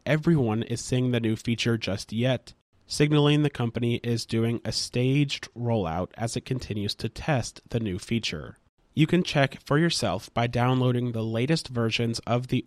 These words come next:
Uber and Uber Eats apps from the App Store, and make sure you have live activities enabled for those apps by going to the Settings app, finding the Uber and Uber Eats options, then enabling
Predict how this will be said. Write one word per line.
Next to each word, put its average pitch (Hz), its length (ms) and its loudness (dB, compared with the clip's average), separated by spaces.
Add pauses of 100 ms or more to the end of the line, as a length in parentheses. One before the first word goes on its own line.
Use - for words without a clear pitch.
Uber 131 520 2
and 127 280 0
Uber 131 360 2
Eats 113 320 -6
apps 107 360 -4
from 104 220 -4
the 98 140 -6
App 127 200 -2
Store, 123 480 2 (460)
and 147 400 2
make 139 160 0
sure 120 320 0
you 120 140 2
have 120 420 0
live 113 380 0
activities 120 640 -2
enabled 117 600 0
for - 160 -4
those 113 300 2
apps - 460 -2 (120)
by 117 120 -2
going 113 320 -2
to - 100 -10
the 107 100 -2
Settings 127 440 0
app, 127 260 0 (420)
finding 147 440 0
the 147 240 0
Uber 127 400 2
and 127 340 -2
Uber 117 320 -2
Eats 101 260 -6
options, 120 680 -2 (520)
then 143 220 4
enabling 113 640 2